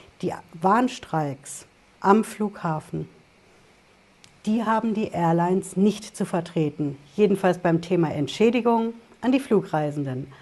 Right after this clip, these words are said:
Also, der Streik ist an und für sich kein Grund, aber Sie ahnen es, es gibt eine Ausnahme. Wenn der Warnstreik dazu führt, dass der Flug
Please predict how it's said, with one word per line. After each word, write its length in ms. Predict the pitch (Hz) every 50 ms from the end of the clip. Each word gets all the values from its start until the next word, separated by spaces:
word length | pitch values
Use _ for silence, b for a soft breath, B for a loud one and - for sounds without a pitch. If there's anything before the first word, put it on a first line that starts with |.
| B B B B B B
Also, 420 | - 190 185 170 151 147 143 139 - B B B B B B B B -
der 100 | 170 156
Streik 640 | - - - 165 - 143 175 196 226 262 254 - -
ist 220 | 185 - - -
an 260 | - - 170 170 208
und 140 | 254 277 269
für 160 | 277 - 247
sich 240 | 208 226 214 - -
kein 360 | - - 190 185 180 165 160
Grund, 460 | 151 - 131 135 131 127 120 - - - - _ -
aber 540 | - 147 151 170 180 180 190 180 180 180 175 - - - _ _ -
Sie 160 | - 170 165
ahnen 320 | 170 180 170 180 190 202 185
es, 200 | 180 175 170 -
es 140 | 147 -
gibt 240 | - - 170 175 -
eine 140 | 180 143 104
Ausnahme. 640 | 143 151 170 170 - 185 165 143 143 139 135 135 139 B B B B B B B B B
Wenn 360 | - 165 180 185 202 208 208 190
der 220 | 190 175 160 143
Warnstreik 880 | 143 151 175 190 190 190 - - - - 165 156 151 143 143 - - -
dazu 300 | 175 165 165 170 - 170
führt, 640 | - - - - - 220 214 180 156 - - - - - _ _ _ B B B B B B B B
dass 160 | - 180 160
der 160 | - 175 156 143
Flug 420 | - - 208 196 175 165 - -